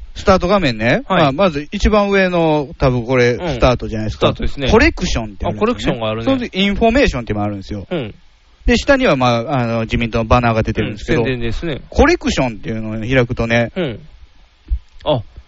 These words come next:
Speaker 1: どうでもいい、安倍総裁ってこんな人ですとか。
Speaker 2: おー、アベノミクスってとかあるやん。それは気になるな。
Speaker 1: うん。
Speaker 2: グッズショップがありますとか。
Speaker 1: うん。
Speaker 2: なんやろ。
Speaker 1: こういうなんかプチ情報が出てくる。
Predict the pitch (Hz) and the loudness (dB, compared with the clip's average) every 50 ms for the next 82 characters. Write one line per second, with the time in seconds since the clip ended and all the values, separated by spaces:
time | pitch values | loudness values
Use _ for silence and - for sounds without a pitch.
0 | - - 175 185 196 233 - 294 269 214 170 151 139 143 - - - 294 302 294 | -4 2 4 6 6 6 4 4 4 4 4 4 4 4 4 4 4 4 4 2
1 | 277 - - 269 269 262 - 262 240 240 - - - - - - 220 240 233 233 | 2 2 2 2 2 4 4 4 4 4 2 2 0 0 2 2 2 2 2 2
2 | 233 220 - - 160 135 120 107 - - 110 - 131 117 110 117 117 - 185 196 | 2 4 4 2 2 0 0 -2 -2 -2 -2 0 2 2 2 0 -2 0 0 2
3 | 233 247 233 220 208 196 180 156 - - - 247 285 330 349 330 339 330 330 320 | 4 4 4 4 4 2 0 0 -2 0 0 0 2 2 2 0 0 0 0 -2
4 | - - - - - - - 262 220 220 - - 131 139 139 123 110 - 262 277 | -4 -6 -12 -12 -6 -2 0 0 0 0 -2 0 -2 0 -2 -2 -2 0 2 2
5 | 285 131 - 240 226 - 120 - - - - - - - 156 196 202 - 233 233 | 2 2 -2 -2 -2 -2 -4 -6 -10 -14 -14 -14 -10 -4 -2 -2 -2 0 -2 0
6 | - 302 320 - - - - 123 123 131 143 139 131 123 - - - 113 - - | 2 2 2 2 0 0 2 2 2 2 0 -2 -4 -4 -4 -6 -8 -8 -8 -10
7 | 85 - - - - - - 120 113 104 101 98 104 - - _ - _ _ - | -12 -14 -18 -20 -20 -16 -12 -10 -10 -10 -12 -14 -18 -20 -20 _ -20 _ _ -10
8 | - 185 214 202 165 247 254 262 254 240 208 160 143 131 - - 269 294 - 294 | -2 0 2 2 4 4 4 4 2 4 4 4 4 4 4 4 4 4 4 2
9 | 262 294 240 165 127 117 110 104 101 101 107 104 104 98 101 - | 2 2 2 2 2 0 -2 -2 -2 0 0 0 -2 -2 -4 -10